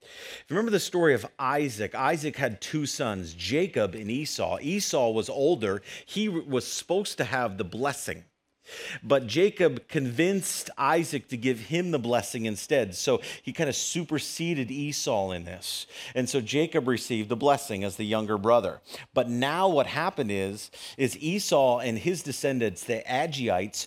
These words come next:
are kind of the outcasts of society. And in fact, we see the Agites come back over and over and over again. God commanded Saul to kill the Agite king Agag, and he doesn't do it. Samuel finally gets in there and hacks him to pieces.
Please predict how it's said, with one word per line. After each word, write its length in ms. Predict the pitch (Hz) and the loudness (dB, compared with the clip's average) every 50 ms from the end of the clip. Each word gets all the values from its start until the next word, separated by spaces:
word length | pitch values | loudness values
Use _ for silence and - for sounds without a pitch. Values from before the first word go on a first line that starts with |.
| - - - | -10 -10 -4
are 140 | - 131 123 | 0 0 0
kind 320 | - - - 165 170 175 | 0 0 -4 -2 0 0
of 120 | 160 127 | 0 0
the 140 | 127 123 117 - | 0 -4 -2 0
outcasts 720 | - 127 143 170 147 - - - 120 107 101 - - - | 0 0 0 0 -4 -6 -4 -2 0 0 0 -2 -4 -4
of 80 | 117 - | -6 -6
society. 720 | - - 113 - - 127 110 104 101 85 80 - 73 - _ _ _ _ _ _ _ _ _ - - - - - | -6 -6 -6 -4 0 0 0 0 0 -2 -6 -10 -14 -16 _ _ _ _ _ _ _ _ _ -16 -12 -10 -6 0
And 160 | 135 147 151 | 0 2 2
in 80 | 151 147 | 2 0
fact, 340 | - - 175 165 156 147 - | 2 4 4 4 4 2 2
we 140 | 156 170 | 0 0
see 160 | 165 - 196 185 | 0 0 -2 0
the 140 | 147 143 | 0 2
Agites 520 | 139 143 156 156 127 135 135 123 113 - - | 2 2 2 2 2 2 2 2 2 0 -2
come 220 | - 143 127 113 | -2 0 0 2
back 220 | 113 123 120 113 - | 2 2 2 2 2
over 400 | 127 123 131 131 113 110 107 95 | 2 2 2 2 2 2 0 0
and 220 | - - 110 98 - | 0 -4 -6 -4 0
over 460 | 120 123 127 131 123 107 107 92 90 | 2 4 4 4 2 2 0 -2 -2
and 180 | - 107 98 - | -4 -6 -6 -2
over 440 | - 123 135 147 143 120 113 101 92 | 0 2 2 2 0 0 -2 -4 -4
again. 320 | 87 82 92 82 85 90 - - - - - _ | -4 -4 -6 -6 -6 -8 -12 -14 -14 -14 -8 _
God 280 | - 143 147 160 160 - | 2 4 4 4 4 2
commanded 500 | - 170 147 147 143 139 123 120 101 - | -2 0 0 2 2 2 2 0 -2 -4
Saul 320 | - - 160 156 156 143 - | 0 4 6 6 6 6 4
to 100 | 117 - | 2 -4
kill 380 | - - - 180 185 185 175 | -6 -4 2 4 4 4 4
the 160 | 143 139 120 | 4 2 0
Agite 600 | 120 117 107 104 98 90 110 117 113 104 101 92 - | 2 2 0 0 0 -2 0 0 0 0 0 -4 -8
king 380 | - - 139 123 113 110 107 | -4 -4 -2 -2 -2 -2 -4
Agag, 720 | 120 120 131 127 135 131 110 113 95 85 85 82 85 87 - - - - - - | -4 -4 -4 -4 -4 -2 -2 -2 -2 -2 -4 -6 -8 -12 -14 -18 -18 -16 -8 -2
and 160 | - 131 120 | 0 2 2
he 120 | 120 139 139 | 4 4 6
doesn't 320 | 156 156 147 139 117 104 | 6 6 4 2 -2 2
do 160 | 127 151 151 | 4 4 4
it. 160 | 113 92 - | 4 2 2
Samuel 480 | - - - 151 160 202 214 190 147 120 | -2 -2 0 2 2 2 2 2 2 2
finally 340 | - 151 143 143 139 135 123 | 2 2 2 2 2 0 0
gets 300 | 110 113 131 123 - 139 | 0 0 -2 -2 0 -2
in 80 | 127 | 0
there 140 | 123 123 117 | 2 2 2
and 100 | 113 92 | 2 0
hacks 320 | 82 135 143 139 - - - | 0 -2 -2 -2 -4 -6 -6
him 100 | 120 104 | -4 -4
to 60 | 95 | -4
pieces. 680 | - - - 165 185 185 170 - 73 - - - - | -6 -4 -4 -4 -4 -4 -6 -8 -12 -14 -16 -16 -16